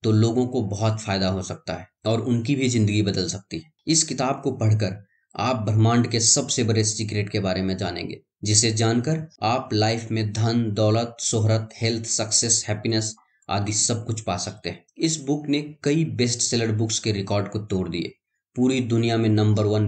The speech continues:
बेस्ट सेलर बुक बन गई। पूरी दुनिया में इसकी तेईस मिलियन प्रतियां सेल हुई।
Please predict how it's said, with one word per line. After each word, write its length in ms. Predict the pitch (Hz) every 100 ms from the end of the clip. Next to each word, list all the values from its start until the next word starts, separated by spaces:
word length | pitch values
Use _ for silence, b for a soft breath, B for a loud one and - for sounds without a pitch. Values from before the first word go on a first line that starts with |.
| 95
बेस्ट 240 | 104 -
सेलर 300 | - 104 98
बुक 220 | 95 87
बन 120 | - 90
गई। 200 | 85 80 - -
पूरी 260 | 131 139 131
दुनिया 360 | 117 117 120
में 140 | 120 117
इसकी 320 | 113 - 120 113 -
तेईस 320 | 139 147 151 131
मिलियन 360 | 120 117 120
प्रतियां 440 | 117 110 107 107 107
सेल 320 | 104 107 92
हुई। 120 | 85